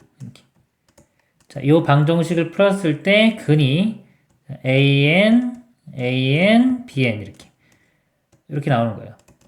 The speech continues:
그럼 이제 요거를요, 제가, 어, 삼 차 방정식의 근과 계수와의 관계를 이용해 보겠습니다. 요 k 넘기면요. 이렇게 넘겨서 마이너스 k는 이렇게 영 되겠죠, 그러면. 자, 요거를 풀면은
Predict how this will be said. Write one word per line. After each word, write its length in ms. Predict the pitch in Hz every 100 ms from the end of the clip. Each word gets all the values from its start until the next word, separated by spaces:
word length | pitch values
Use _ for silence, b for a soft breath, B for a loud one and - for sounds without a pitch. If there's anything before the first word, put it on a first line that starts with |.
| _ _ _
그럼 140 | 123
이제 260 | 117 120 - b _
요거를요, 380 | 151 185 175 185
제가, 640 | 160 131 123 156 190 - -
어, 200 | 113 117
삼 220 | - 214
차 160 | 226 220
방정식의 760 | 196 180 180 - 127 135 147 -
근과 580 | 147 175 196 196 196
계수와의 480 | 190 147 156 156 175
관계를 320 | 156 143 120
이용해 220 | 117 117 104
보겠습니다. 480 | 104 - - - _ b b b b b -
요 100 | 147
k 220 | - 233
넘기면요. 680 | 170 165 190 190 131 135 170
이렇게 160 | 117
넘겨서 400 | 117 131 139 143
마이너스 580 | 120 120 135 147 156 -
k는 840 | - 170 165 160 160 185 208 202 -
이렇게 320 | 151 156 139
영 220 | 123 160
되겠죠, 300 | 147 117 104
그러면. 440 | 95 107 170 233 - _ _ _ _
자, 120 | 107
요거를 260 | 120 127 131
풀면은 640 | 226 202 147 196 -